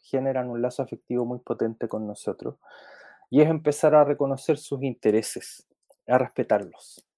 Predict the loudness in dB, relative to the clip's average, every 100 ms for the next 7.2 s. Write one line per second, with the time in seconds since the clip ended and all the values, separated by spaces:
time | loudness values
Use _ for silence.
0 | _ _ _ _ -20 -20 _ _ -2 2
1 | 4 6 6 4 0 -6 -6 -6 -8 -20
2 | -20 _ _ _ _ _ -20 -20 _ _
3 | 8 8 10 10 10 6 0 -4 4 4
4 | 4 0 0 0 -4 -12 -6 -8 _ _
5 | _ _ _ _ _ _ _ _ _ _
6 | _ _ -16 8 10 12 10 4 2 0
7 | -2 -2